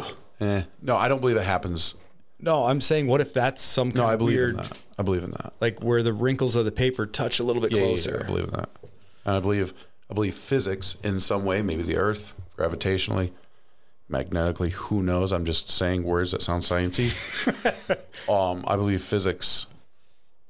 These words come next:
Speaker 1: will indicate somehow where that rip or that bleed happens.
Speaker 2: Mm.
Speaker 1: Not magic, not
Speaker 2: Yeah.
Speaker 1: God. I think physics somehow. Now, if you wanna put God in the equation for me personally and nobody else, I believe that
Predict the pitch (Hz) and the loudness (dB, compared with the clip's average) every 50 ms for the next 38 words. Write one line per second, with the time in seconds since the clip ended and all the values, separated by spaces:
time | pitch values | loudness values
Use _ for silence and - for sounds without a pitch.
0 | - - - - 98 95 92 90 87 87 - 101 90 90 90 85 - - 95 76 | -18 -18 -12 -4 0 2 4 4 4 2 2 0 0 0 0 0 0 0 0 0
1 | 65 - - - - - 123 113 123 120 92 98 107 104 92 73 71 71 - - | 0 2 2 2 4 4 4 2 2 0 0 2 2 2 2 0 -2 -8 -10 -12
2 | - - - - - - - - - 92 90 90 90 87 87 85 78 - 90 90 | -14 -18 -18 -20 -20 -20 -18 -12 -4 0 2 4 4 4 4 2 2 2 2 2
3 | 90 92 - 87 82 78 80 82 - - - 78 76 - - - - - - - | 2 2 0 0 0 0 0 -2 -2 -2 -2 -2 0 0 -2 -2 -2 -4 -4 0
4 | - - - - - - - 113 113 110 101 92 87 98 98 98 95 90 - 87 | 0 0 -2 -2 -6 -6 -2 0 0 0 0 -2 0 0 2 2 2 0 0 0
5 | 85 80 80 80 80 98 104 104 - - - - - - - 92 92 87 85 - | 2 2 2 2 2 0 -2 -2 -4 -14 -16 -20 -14 -6 -2 0 2 2 2 4
6 | - 226 160 92 78 78 - - 98 101 92 87 87 87 90 98 104 104 101 - | 4 2 2 0 -2 -6 -8 -6 0 2 2 4 4 4 4 2 2 -2 -4 -14
7 | - - - - - - - - 85 82 90 80 - - - - 104 104 101 85 | -18 -20 -20 -20 -20 -14 -8 -6 -2 -2 -2 -2 -2 -4 -4 0 0 2 2 2
8 | 90 85 80 - - - - - - - - - - - 98 87 90 82 85 85 | 0 -2 0 0 2 2 2 0 -2 0 2 2 4 4 2 2 0 0 0 2
9 | 85 80 82 90 - - - - - 110 107 110 107 98 - - - - - - | 2 2 0 -2 -4 -10 -10 -4 0 2 2 4 2 2 -2 -6 -16 -18 -20 -20
10 | - - - - - - - - - - - - 90 - 95 104 104 101 92 - | -20 -20 -20 -20 -20 -20 -20 -20 -20 -12 -6 -4 -2 0 2 2 2 2 2 0
11 | 98 80 - 85 87 95 101 95 - 101 98 98 95 90 - 87 85 90 101 107 | -2 0 2 2 2 2 0 0 0 0 0 0 0 -2 0 0 2 2 2 0
12 | 104 104 - 87 95 95 - - 113 110 92 82 82 90 90 90 85 - 80 80 | 0 0 0 0 2 2 2 2 2 2 2 2 0 0 0 2 2 2 2 2
13 | 104 104 - - - - - 82 87 95 95 90 87 87 82 78 78 80 - - | 2 2 0 -2 -2 -4 -2 0 0 0 0 0 0 0 2 2 2 0 -2 -4